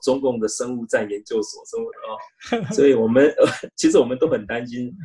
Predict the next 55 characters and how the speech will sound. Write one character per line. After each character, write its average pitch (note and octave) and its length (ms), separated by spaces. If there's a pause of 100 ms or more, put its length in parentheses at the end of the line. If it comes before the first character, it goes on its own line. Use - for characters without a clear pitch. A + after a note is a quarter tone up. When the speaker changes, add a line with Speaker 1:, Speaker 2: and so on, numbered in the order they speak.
(140)
Speaker 1:
我 A2+ 80
们 C3+ 100
那 D#3+ 100
时 D3+ 100
候 C#3 60
都 C#3 180
觉 A#2+ 200
得 A2+ 160
说 A#2 260
还 G#2+ 160
是 A2+ 220
一 - 20
样 A2 180
是 A#2 200
那 A2+ 180
个 G#2 100
从 G2+ 240
那 A2 160
个 G#2+ 160 (120)
病 A#2 160
毒 G#2 160
研 G#2 160
究 A2 120
所 - 200
里 G#2 60
面 G#2 120 (100)
漏 A2 200
出 G#2+ 200
来 F#2+ 80 (160)
的。 - 60 (920)
因 G3 60
为 F3 100
如 C#4+ 220
果 F#2 200
说 G#2+ 300
哈， F2 300
一 D3+ 80
般 D3+ 180
的 C3+ 80
冠 B2+ 220
状 A#2 160
病 A2+ 180
毒， G2+ 140
就 A2+ 100
像 A2 140
刚 G2+ 180
刚 G#2 140
讲 F2+ 180
的， F#2+ 100
在 B2+ 300
蝙 F#2 180
蝠 G2+ 160
身 A2 200
上 G2+ 280
有， - 160